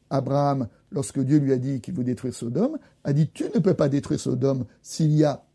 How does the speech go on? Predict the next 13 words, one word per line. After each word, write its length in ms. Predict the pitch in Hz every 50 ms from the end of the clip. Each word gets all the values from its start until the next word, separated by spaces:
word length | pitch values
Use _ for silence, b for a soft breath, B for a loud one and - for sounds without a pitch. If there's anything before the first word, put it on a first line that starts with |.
| _ _
tant 140 | 170 165 160
de 140 | 143 147
justes 380 | 131 113 139 139 123 - - - - _
à 80 | 135 131
Sodome. » 520 | - - 120 117 131 147 202 220 339 320 - b b b b b b b b b _ _ -
Et 100 | - 180
Moïse, 520 | 156 147 143 147 160 202 247 247 330 339 b b b b b _ -
après, 400 | 139 143 - - 160 156 151 143
euh, 140 | 127 123
l'idolâtrie 640 | 135 135 143 139 135 131 131 131 123 - - 151 147
du 80 | 123 127
veau 180 | 113 113 120
d'or, 380 | 113 117 131 151 196 220 - b